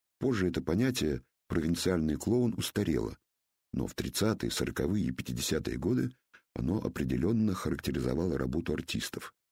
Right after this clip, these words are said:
В нем и снисхождение провинциальной, и понимание трудностей, и какое-то сожаление. Имена таких артистов даже не упоминаются в цирковой энциклопедии.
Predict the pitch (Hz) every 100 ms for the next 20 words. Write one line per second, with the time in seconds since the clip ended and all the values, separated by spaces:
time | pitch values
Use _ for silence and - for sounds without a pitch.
0 | _ - - 127 151 78 - 85 - 64
1 | 57 67 90 104 101 90 - 90 87 85
2 | 82 80 80 82 80 - - - _ -
3 | 107 127 69 64 90 117 - 67 90 85
4 | - 90 82 _ _ - 60 - 82 73
5 | 78 73 64 62 62 53 - _ _ _
6 | _ _ - 65 90 120 90 92 78 -
7 | - 113 - 82 82 90 87 87 90 85
8 | 87 90 85 71 64 65 - 62 - 65
9 | 76 73 - 65 - - - 73 65 67
10 | 57 55 50